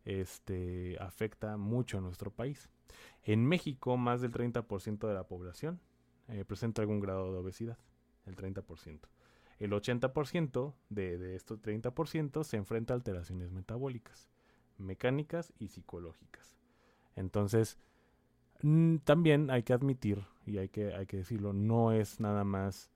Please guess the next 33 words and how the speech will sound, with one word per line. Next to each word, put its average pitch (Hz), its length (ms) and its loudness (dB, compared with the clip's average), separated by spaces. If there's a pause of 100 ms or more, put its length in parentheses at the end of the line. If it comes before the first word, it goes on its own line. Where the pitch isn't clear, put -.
(260)
eh, 95 320 -2
decir, 101 460 -4 (400)
"Mira, 101 220 -2
date 101 220 -4
cuenta, 104 300 -4
estás - 300 -12
gordo, 98 360 0
estás 90 300 -8
gorda". 98 300 -2
No, 87 160 -6
no, 87 120 -8
no. 82 200 -12 (300)
O 98 60 -12
sea, 101 280 -6 (540)
hay 104 160 -2
que 123 340 -2 (420)
ver 113 220 4
el 127 100 0
contexto 104 760 -2
clínico 113 520 0
de 85 80 -8
la 82 100 -10
persona, 85 560 -14 (120)
del 110 220 0
paciente, 90 580 -8 (420)
para 98 220 2
poder 95 340 -2
combatirlo. 90 640 -12
Si 104 180 -6 (120)
su 104 140 -2
problema 131 340 4
es 127 60 -2
psicológico, 139 720 -2